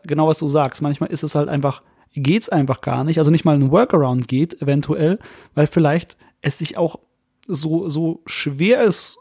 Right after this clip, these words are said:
auch ist, das zuzugeben, äh, nicht lohnt. Wenn du jetzt zum Beispiel ein Spiel hast, das zehntausende Leute spielen, so ein paar hunderttausend Menschen, und dann hast du vielleicht hundert Leute,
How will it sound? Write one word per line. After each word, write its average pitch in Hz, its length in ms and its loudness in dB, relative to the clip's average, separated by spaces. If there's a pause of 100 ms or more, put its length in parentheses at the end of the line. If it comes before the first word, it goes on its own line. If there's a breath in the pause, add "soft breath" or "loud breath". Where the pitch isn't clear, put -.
(160)
auch - 160 -2
ist, - 300 -2
das - 220 -4
zuzugeben, 147 720 -2 (800 soft breath)
äh, 151 360 2 (520)
nicht 156 200 -2
lohnt. 147 360 0 (600)
Wenn 143 100 0
du 151 60 2
jetzt 147 120 0
zum 165 100 -2
Beispiel 160 420 2
ein 170 100 0
Spiel 202 300 0
hast, 175 180 0
das - 300 -4
zehntausende 196 880 2
Leute 156 320 0
spielen, 120 440 -8 (480 soft breath)
so 156 80 -2
ein 147 60 0
paar 151 180 -2
hunderttausend 196 640 2
Menschen, 151 400 -4 (540 loud breath)
und 160 100 -2
dann 170 100 0
hast 185 160 -2
du 208 60 -2
vielleicht 190 420 -4 (380)
hundert 269 420 4
Leute, 196 400 2